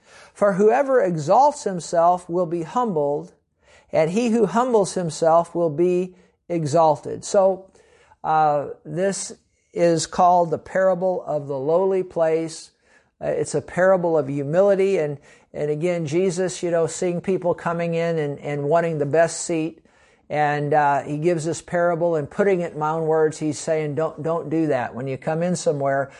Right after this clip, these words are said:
don't look for the, the, you know, the, the, the, the most honorable or the,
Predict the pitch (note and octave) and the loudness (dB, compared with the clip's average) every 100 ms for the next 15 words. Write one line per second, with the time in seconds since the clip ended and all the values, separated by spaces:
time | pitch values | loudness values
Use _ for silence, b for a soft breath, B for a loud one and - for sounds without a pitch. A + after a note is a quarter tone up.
0 | B - F3 G3 F#3+ F#3 F3+ - E3 D3+ | B -2 2 2 4 2 2 -2 -2 -2
1 | C#3+ B2 B B - C#3+ E3+ D#3+ D3 C#3 | -4 -6 B B -6 -4 0 0 2 0
2 | B2+ A2 C3 A#2 - C3 A#2+ A2+ - C3 | -4 -4 -4 -4 -4 -6 -6 -8 -12 -8
3 | C3+ D3 - - F3+ F#3 F3 E3 E3+ C#3+ | -2 -2 -2 -2 0 2 0 0 0 0
4 | C3 | -4